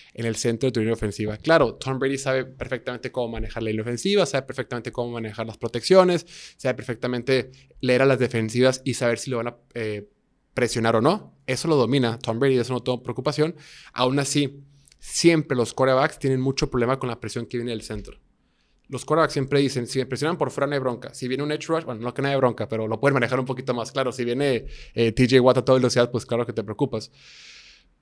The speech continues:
Pero si viene la presión por fuera, es más fácil manejarla porque te puedes meter la bolsa de protección, te puedes salir o hacer diferentes cosas." Pero cuando te revientan la línea ofensiva por el centro, se vuelve bien complicado para los quarterbacks. Su visión de campo disminuye.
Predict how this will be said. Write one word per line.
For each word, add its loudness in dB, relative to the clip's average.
Pero 12
si 6
viene 4
la 4
presión 0
por 0
fuera, 4
es -6
más -4
fácil -8
manejarla -4
porque -10
te -12
puedes -4
meter -2
la 6
bolsa 2
de -2
protección, 0
te -6
puedes -2
salir -4
o -16
hacer -14
diferentes -12
cosas." -10
Pero 2
cuando -4
te -6
revientan 0
la -4
línea 0
ofensiva -2
por 0
el -4
centro, -2
se -8
vuelve 0
bien 0
complicado -4
para -6
los -10
quarterbacks. -14
Su -4
visión 0
de 0
campo -2
disminuye. -4